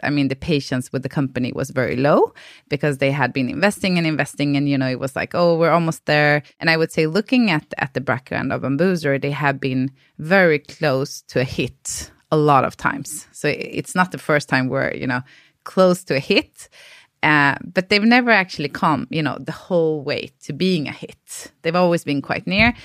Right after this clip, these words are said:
And like you say, everybody I meet is like, "Oh, I remember Bambuser," or they have some kind of relationship with Bambuser. It's not new to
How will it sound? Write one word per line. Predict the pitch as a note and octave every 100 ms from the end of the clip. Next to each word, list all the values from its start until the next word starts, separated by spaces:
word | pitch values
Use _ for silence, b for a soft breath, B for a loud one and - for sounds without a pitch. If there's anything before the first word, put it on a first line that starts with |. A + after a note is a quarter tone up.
| B B
And | E3 F3
like | D#3+ D3+
you | D3+
say, | - C3+ -
everybody | D3+ E3 D#3 C#3 C#3
I | C#3+
meet | D#3+ A3 F#3+ -
is | C#3 B2+
like, | A#2+
"Oh, | - F#3
I | F3+
remember | E3+ E3+ D#3+ D#3
Bambuser," | C#3+ C#3+ D3 D3+ C#3+
or | C#3 C#3
they | D#3+
have | E3+ E3+
some | - G3 F3
kind | E3+ C#3
of | C3+
relationship | C#3+ D#3 D#3 - C3+ C3
with | C3 -
Bambuser. | D#2 - - C#3
It's | C#3+ -
not | F#3 F3 F3
new | C#3+ C3+
to | - C3